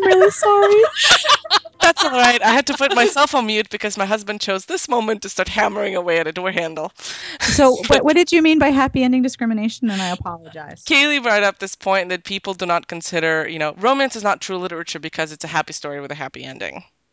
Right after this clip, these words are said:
Speaker 2: And
Speaker 1: Oh,
Speaker 2: in
Speaker 1: that's
Speaker 2: true literature,
Speaker 1: cool.
Speaker 2: you have to suffer.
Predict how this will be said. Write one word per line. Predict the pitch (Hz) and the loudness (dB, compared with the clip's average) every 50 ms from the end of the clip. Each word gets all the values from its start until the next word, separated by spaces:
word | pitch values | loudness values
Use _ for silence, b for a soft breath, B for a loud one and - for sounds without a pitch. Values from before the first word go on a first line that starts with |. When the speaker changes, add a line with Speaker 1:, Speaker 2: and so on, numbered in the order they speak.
| _ _ _ _ _ _ _ _ _ b b b b b b b | _ _ _ _ _ _ _ _ _ b b b b b b b
Speaker 2:
And | - 262 | -2 0
Speaker 1:
Oh, | 254 | 0
Speaker 2:
in | 226 | 0
Speaker 1:
that's | 208 196 196 233 | 0 -2 -2 2
Speaker 2:
true | 220 | 4
literature, | 220 214 208 202 190 175 - 180 170 165 156 - | 4 6 6 4 2 2 2 0 0 0 -2 -6
Speaker 1:
cool. | 175 165 165 - _ _ _ _ B B B B B B B | -10 -14 -14 -14 _ _ _ _ B B B B B B B
Speaker 2:
you | - 196 190 | -8 -4 -2
have | 190 175 - | -2 -2 -2
to | - 156 | -4 -2
suffer. | - - - - 175 160 - - 160 147 - | -2 -2 -2 -2 -4 -6 -6 -8 -10 -12 -12